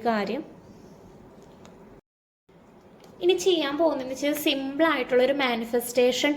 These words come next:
ടെക്നിക്കാണ് ചെയ്യാൻ പോകുന്നത്. വേറെ പൈസ ചിലവോ കാര്യങ്ങളോ ഒന്നുമില്ല. ഇരുപത്തൊന്ന് ദിവസം മസ്റ്റായിട്ട് ചെയ്താൽ മതി. ഏഹ്, നിങ്ങളൊരു കിടക്കുന്നതിന് തൊട്ട് മുമ്പ് ആ ഒരു സമയത്ത് ചെയ്യുക. എന്തായാലും ഒരു വെള്ള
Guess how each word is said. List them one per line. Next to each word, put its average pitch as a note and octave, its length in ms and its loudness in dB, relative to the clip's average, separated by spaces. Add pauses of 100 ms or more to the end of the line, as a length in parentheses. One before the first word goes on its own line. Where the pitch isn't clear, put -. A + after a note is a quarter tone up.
ടെക്നിക്കാണ് B3 640 -2
ചെയ്യാൻ A3+ 320 0
പോകുന്നത്. A3+ 320 0 (460)
വേറെ B3 340 0
പൈസ C#4+ 320 -2
ചിലവോ G#3+ 300 -2 (100)
കാര്യങ്ങളോ G#3+ 420 -4
ഒന്നുമില്ല. G3+ 380 -2 (140)
ഇരുപത്തൊന്ന് C4 580 0
ദിവസം A#3+ 280 -4 (100)
മസ്റ്റായിട്ട് A3 560 -4 (100)
ചെയ്താൽ G3+ 380 -2
മതി. G3 160 -6 (640)
ഏഹ്, A3 240 -4
നിങ്ങളൊരു A#3+ 380 0
കിടക്കുന്നതിന് G#3+ 580 -2
തൊട്ട് A3+ 300 -4
മുമ്പ് G#3+ 280 -4 (480)
ആ A3+ 140 -2
ഒരു A3+ 60 -8 (100)
സമയത്ത് G#3+ 360 -2 (120)
ചെയ്യുക. G#3 240 -2
എന്തായാലും G#3 440 -2 (420)
ഒരു F4+ 120 4 (320)
വെള്ള B3 220 6